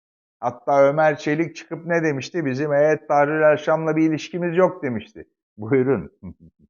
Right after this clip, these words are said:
Bu anlattıklarımı birinci ağızdan teyit etmiş oldu Trump. Kendisine teşekkür ederim. Çünkü beş yıl önce, iki bin dokuz yılı Ekim ayıydı,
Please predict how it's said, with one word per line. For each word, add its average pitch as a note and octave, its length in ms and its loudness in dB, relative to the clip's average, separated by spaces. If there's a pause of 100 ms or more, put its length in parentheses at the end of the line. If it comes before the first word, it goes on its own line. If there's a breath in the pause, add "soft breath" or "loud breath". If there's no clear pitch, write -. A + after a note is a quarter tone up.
(1000)
Bu B2+ 80 0
anlattıklarımı D3 1000 2
birinci C#3+ 460 0
ağızdan C#3+ 520 2
teyit C#3+ 300 2
etmiş G#2+ 320 -6
oldu G#2 340 -4
Trump. F3+ 320 -4
Kendisine C3 500 -6
teşekkür C3 420 -6
ederim. F2+ 240 -6 (1000)
Çünkü C#3+ 240 0
beş F3+ 320 4
yıl D#3 120 2
önce, C3+ 480 0
iki C3+ 300 -4
bin D3 200 -4
dokuz C#3+ 380 -2
yılı B2 180 0
Ekim B2 320 0
ayıydı, B2+ 640 0